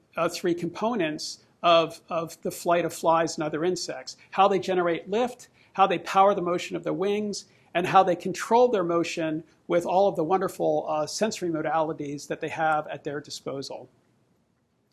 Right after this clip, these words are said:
Before ending, though, I want to just talk a little bit about, uh, uh, insect flight in general and about some things that we may need to think of, um, as a,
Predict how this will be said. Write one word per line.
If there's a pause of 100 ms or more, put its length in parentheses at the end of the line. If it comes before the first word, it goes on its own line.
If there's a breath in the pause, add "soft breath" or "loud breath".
(140)
Before
ending,
though, (340 soft breath)
I
want
to
just
talk
a
little
bit
about, (300 soft breath)
uh, (120)
uh,
insect
flight
in
general
and
about
some
things
that
we
may
need
to
think
of, (320 soft breath)
um,
as
a,